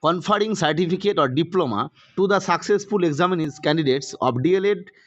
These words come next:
সেশন হচ্ছে দু হাজার কুড়ি বাইশ এবং একুশ তেইশ।" দু নম্বর হচ্ছে, "Every successful examinee or candidates of ডিএলএড two thousand twenty to twenty-two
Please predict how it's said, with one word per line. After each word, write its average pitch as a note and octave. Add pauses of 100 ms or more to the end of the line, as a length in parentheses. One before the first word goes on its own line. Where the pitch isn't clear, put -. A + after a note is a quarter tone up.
(200)
সেশন F3+
হচ্ছে G#3+ (1080)
দু B2+
হাজার F3
কুড়ি F#3
বাইশ A3+ (160)
এবং D#3 (100)
একুশ D3+
তেইশ।" - (960)
দু C3
নম্বর A#3
হচ্ছে, D#3 (140)
"Every G#3+ (140)
successful G#3
examinee F#3+ (260)
or E3
candidates D3
of C3
ডিএলএড F#3+ (340)
two F3+
thousand F#3+ (520)
twenty F#3 (440)
to E3+
twenty-two D#3+